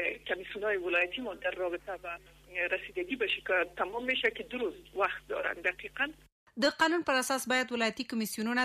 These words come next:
Speaker 2: د لسو ورځو په اوږدو کې شکایاتو ته رسیدګي وکړي. نو کله چې زموږ د ولایتي کمیسیونونو کار پای ته ورسیږي او د دوی د فیصلو په اړوند کوم اعتراض وي، نو موږ به په مرکز کې علني جلسو کې دغو شکایتونو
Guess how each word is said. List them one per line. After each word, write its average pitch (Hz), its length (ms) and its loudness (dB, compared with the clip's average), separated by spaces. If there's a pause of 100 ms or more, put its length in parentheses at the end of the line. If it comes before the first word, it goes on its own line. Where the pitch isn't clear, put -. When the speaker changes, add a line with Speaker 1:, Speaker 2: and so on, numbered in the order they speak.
Speaker 2:
د 214 140 0
لسو 277 220 2
ورځو 247 280 0
په 240 80 -2
اوږدو 214 300 0
کې 254 160 0
شکایاتو 180 480 0
ته 214 100 2
رسیدګي 208 480 0
وکړي. 160 260 -4 (360)
نو 247 180 2
کله 294 160 6
چې 285 220 0
زموږ 247 280 2
د 220 80 2
ولایتي 214 380 2
کمیسیونونو 220 540 0 (100)
کار 214 200 4 (120)
پای 220 180 4
ته 170 140 -2
ورسیږي 269 500 2 (160)
او 214 100 4
د 190 200 -2
دوی 247 160 2
د - 100 -2
فیصلو 220 380 2 (100)
په 220 160 2
اړوند 202 380 0
کوم 175 160 2
اعتراض 220 500 2
وي، 196 100 2 (420)
نو 247 200 4
موږ 277 220 4
به 302 120 4
په 247 140 0
مرکز 226 400 2
کې 175 300 -2
علني 254 340 2
جلسو 254 320 0
کې 262 580 -2
دغو 285 220 4
شکایتونو 175 480 -2